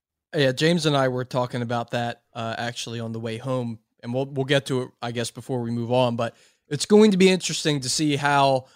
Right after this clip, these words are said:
the LeBron James slash Bronny,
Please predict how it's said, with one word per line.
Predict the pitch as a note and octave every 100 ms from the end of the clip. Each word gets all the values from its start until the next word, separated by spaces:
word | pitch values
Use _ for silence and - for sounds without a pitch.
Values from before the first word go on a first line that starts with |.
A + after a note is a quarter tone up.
| _ _
the | -
LeBron | D3 C#3 B2 E3+ E3 D3+
James | D#3 D#3 D#3 D3 B2+ - - _
slash | - - D#3 D#3+ C#3 C#3+ -
Bronny, | B2+ D3+ D#3+ D#3 D3 C#3+ C#3